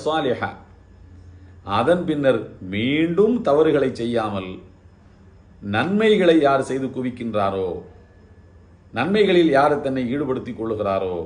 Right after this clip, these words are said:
அவருக்கு இறைவன் மன்னிக்கக்கூடியவன், நான் மன்னிப்பேன். சும்ம ஹ்ததா,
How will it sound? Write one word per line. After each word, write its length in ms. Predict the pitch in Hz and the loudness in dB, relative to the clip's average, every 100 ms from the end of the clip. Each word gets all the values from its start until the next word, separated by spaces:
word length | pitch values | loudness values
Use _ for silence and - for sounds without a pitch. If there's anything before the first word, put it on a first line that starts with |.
| 85 | -6
அவருக்கு 500 | 95 104 98 - 107 90 - - - - - - - - - - - - - - - - - | -4 -2 -4 -6 -6 -6 -10 -20 -20 -20 -20 -20 -20 -20 -20 -20 -20 -20 -20 -20 -20 -18 -6
இறைவன் 360 | 113 123 117 101 | 0 0 0 -2
மன்னிக்கக்கூடியவன், 720 | 101 135 131 117 107 107 104 | -2 -4 -4 -6 -2 -2 -2
நான் 260 | 95 107 104 | -2 -4 -4
மன்னிப்பேன். 580 | 98 123 117 101 101 95 - - - - | -4 -2 -4 -4 -4 -4 -8 -18 -20 -8
சும்ம 380 | 143 147 110 127 | -6 -4 -4 -2
ஹ்ததா, 540 | 107 98 143 143 117 | -4 0 2 4 4